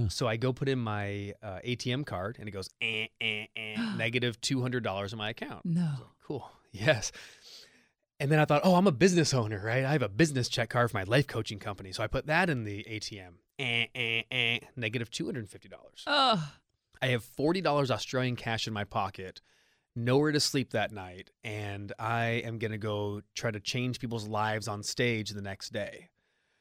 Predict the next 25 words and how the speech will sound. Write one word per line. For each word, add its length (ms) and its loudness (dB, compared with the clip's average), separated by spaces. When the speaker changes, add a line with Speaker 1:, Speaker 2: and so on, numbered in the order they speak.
Speaker 2:
So 140 0
I 60 2
find 220 4
myself 320 4
walking 360 2
around. 360 -2
I 200 -6
found 240 0
a 60 2
hostel, 640 -2
and 140 0
the, 60 -2
the 160 -2
sign 340 0
at 40 -8
the 100 -2
hostel 360 -2
said 340 -4
thirty-three 480 0
dollars 300 -4
for 160 -8
a 40 -8
bed. 260 -6
Speaker 1:
Jeez. 300 -10
Speaker 2:
So, 120 -8